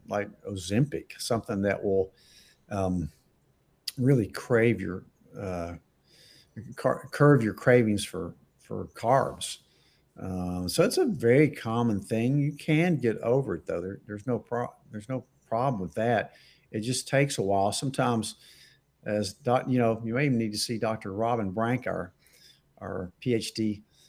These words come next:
psychologist that does a lot of work with, um, food addictions. And so you might wanna hit it from two, you know, both using a medicine for it and,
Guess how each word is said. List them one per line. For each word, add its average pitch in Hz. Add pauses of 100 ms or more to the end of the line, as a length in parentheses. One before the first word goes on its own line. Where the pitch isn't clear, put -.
(360)
psychologist 117
that 90
does 101
a 98
lot 95
of 95
work 95
with, 87
um, 87 (640)
food 117
addictions. 90 (220)
And 87 (420)
so 110
you 107
might 117
wanna 104
hit 110
it 113
from 95
two, 120 (460)
you 101
know, 95
both 110 (100)
using 107
a 92
medicine 104
for 120
it - (560)
and, 98